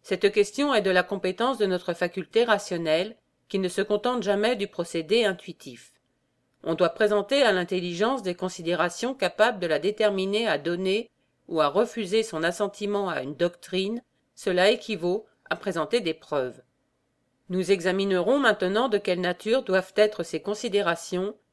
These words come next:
de quelle manière elles sont applicables au cas donné, et quels motifs rationnels on peut avancer pour accepter ou rejeter la formule utilitaire. Comme condition préliminaire et nécessaire de cet examen,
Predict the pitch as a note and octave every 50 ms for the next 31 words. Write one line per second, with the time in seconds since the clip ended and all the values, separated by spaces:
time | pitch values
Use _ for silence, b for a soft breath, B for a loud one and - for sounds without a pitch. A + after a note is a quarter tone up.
0 | _ - D#3+ E3 F3 - F#3 F3+ F#3+ G3 F#3+ G3+ A3+ A#3+ C4 B3 G#3 F3 - -
1 | E3+ - F3 F3 - F3 F3 - - A3 A3 F#3+ F3 E3+ - - D#3+ D3+ - E3
2 | F3+ F#3+ G3+ F#3 F3+ F#3+ A3 - _ _ _ _ - E3+ - - A#3+ A#3 A#3 A3+
3 | A3 A3+ C4+ C4 - A3+ G#3+ G#3+ - G#3+ F#3+ F#3+ F3+ F3 F#3+ G#3+ A#3+ - F#3+ F3
4 | - - F3+ F#3 F#3+ E3+ F#3 F3 - - - B3+ C4+ - - F3+ D#3+ E3 D#3 -
5 | - E3+ D#3+ - - A#3+ C4+ C#4 B3+ G#3+ F3 E3+ F3+ D#3+ E3+ D#3 D3 - - G3+
6 | A3+ A#3+ G#3+ - - F3+ D#3 D#3 F3 G3+ A#3 G#3+ G#3 - - G3+ E3+ E3 E3 -
7 | - D3 C3 B2+ B2 A2+ - _ _ _ _ _ _ _ _ _ _ _ _ -
8 | F3 E3 F3 - E3+ E3 D3+ E3+ E3 - - B3+ C4+ - C4 A#3 G3+ G#3 G3+ G3
9 | G3 G3 G3 G3+ A3 B3+ A#3+ G#3+ F3 F3 E3+ E3 - - D#3 - - A#3 A#3+ A3
10 | G#3+ G#3 - F3+ - - E3+ D#3 D3+ D#3+ D#3+ D#3+ E3 F#3+ G#3+ G#3+